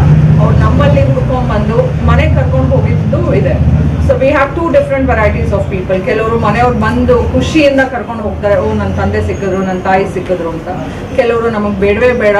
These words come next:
ನೀವ್ ಇಟ್ಕೊಳ್ಳೋದಿದ್ರೆ ಇಟ್ಕೊಳ್ಳಿ, ಇಲ್ಲಾಂದ್ರೆ ವಾಪಸ್ ರೋಡಿಗೆ ಬಿಟ್ಬಿಡಿ" ಅಂತ ಹೇಳ್ತಾರೆ. So ಆ ರೀತಿದು ಇದೆ ನಮ್ಮಲ್ಲಿ. So, ಆ, ನಾವು ಈ ಆಶ್ರಮ ಶುರು ಮಾಡಿದಾಗ ಇದ್ದಿದ್ದು ಬರೀ ಇಂಥವ್ರಿಗೆ ಈ ಆಶ್ರಮ ಅಂತ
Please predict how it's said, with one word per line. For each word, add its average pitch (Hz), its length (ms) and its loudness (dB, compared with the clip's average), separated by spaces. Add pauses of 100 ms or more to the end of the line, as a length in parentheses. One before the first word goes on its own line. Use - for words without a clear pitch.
ನೀವ್ 214 180 -2
ಇಟ್ಕೊಳ್ಳೋದಿದ್ರೆ 202 600 -2
ಇಟ್ಕೊಳ್ಳಿ, 202 360 -2
ಇಲ್ಲಾಂದ್ರೆ 202 400 0
ವಾಪಸ್ 190 640 -2 (760)
ರೋಡಿಗೆ 233 340 2
ಬಿಟ್ಬಿಡಿ" 202 440 -4
ಅಂತ 170 220 -4
ಹೇಳ್ತಾರೆ. 185 800 -6
So 185 60 0
ಆ 185 260 2
ರೀತಿದು 269 540 -2
ಇದೆ 208 220 2
ನಮ್ಮಲ್ಲಿ. 180 720 -6 (180)
So, 202 360 0
ಆ, 185 380 2 (180)
ನಾವು 240 180 0
ಈ 262 100 4
ಆಶ್ರಮ 285 540 0
ಶುರು 277 300 -2
ಮಾಡಿದಾಗ 240 640 0
ಇದ್ದಿದ್ದು 233 400 -2 (440)
ಬರೀ 226 140 0
ಇಂಥವ್ರಿಗೆ 277 920 0
ಈ 262 40 2
ಆಶ್ರಮ 226 460 -4
ಅಂತ 202 260 -6